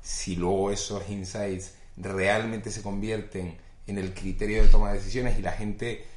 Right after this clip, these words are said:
no se acomoda en, "Bueno, ya tenemos esto y más o menos está funcionando,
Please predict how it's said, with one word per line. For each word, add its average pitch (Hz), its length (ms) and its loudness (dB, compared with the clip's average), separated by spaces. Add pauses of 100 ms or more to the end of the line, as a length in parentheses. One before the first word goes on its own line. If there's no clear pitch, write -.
(260)
no 98 260 -6
se 104 240 -4
acomoda 110 800 -4
en, 101 180 -8
"Bueno, 123 260 -6
ya 110 220 -4
tenemos 120 420 -6
esto 143 460 -8
y 123 60 -4
más 110 240 -6
o 113 40 -8
menos 113 240 -8
está 107 220 -12
funcionando, 120 760 -8